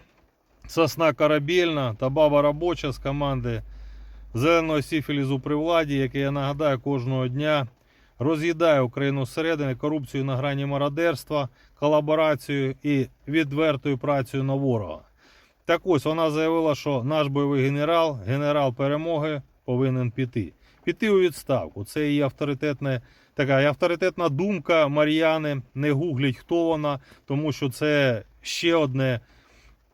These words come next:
не-, неподобство, яке знайшли по об'явленням перед виборами та посадили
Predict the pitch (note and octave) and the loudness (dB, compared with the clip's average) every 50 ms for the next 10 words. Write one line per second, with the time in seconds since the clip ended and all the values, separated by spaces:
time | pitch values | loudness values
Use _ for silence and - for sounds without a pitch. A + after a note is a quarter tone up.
0 | - - D#3+ F3 E3+ E3 D3 A#2+ - B2+ D3 E3 E3 C#3+ - E3+ E3+ D#3+ F#3+ G3 | -6 -2 0 2 4 2 2 0 -2 -2 0 0 0 2 0 -2 0 4 4 4
1 | F#3 C#3 - - D3+ D3 C#3+ C3+ - D#3 D3 C3+ B2+ D#3 D#3 C#3+ - - E3+ E3 | 4 2 0 -2 0 0 0 0 0 -2 0 0 0 -2 -2 -2 -2 -2 -2 -2
2 | D3+ C3 - D3+ D3+ C#3+ D3 D#3 D#3 D#3+ E3+ F3 E3+ D#3+ D3+ D3 C#3 C3 B2 B2+ | -2 -2 0 -2 0 0 0 0 0 2 2 2 2 2 2 0 0 -2 0 0
3 | C#3 C#3 C#3+ C#3 C3+ D3 D#3+ D#3+ D3+ C#3+ C3+ B2+ C3 B2+ B2+ B2+ B2+ B2 A2+ - | 0 0 0 0 0 0 0 0 2 2 4 4 4 2 2 0 0 -2 -2 -6
4 | _ _ _ _ _ _ _ _ _ _ _ _ _ _ _ _ _ _ _ _ | _ _ _ _ _ _ _ _ _ _ _ _ _ _ _ _ _ _ _ _
5 | _ _ _ _ - _ _ _ _ _ _ _ _ _ _ _ - F#3 F3+ E3+ | _ _ _ _ -20 _ _ _ _ _ _ _ _ _ _ _ 2 4 4 4
6 | F#3 E3+ - F#3 F3 D#3+ F3 F3 E3+ E3+ D#3+ D3+ C3+ | 4 2 4 2 2 4 4 4 4 4 4 4 2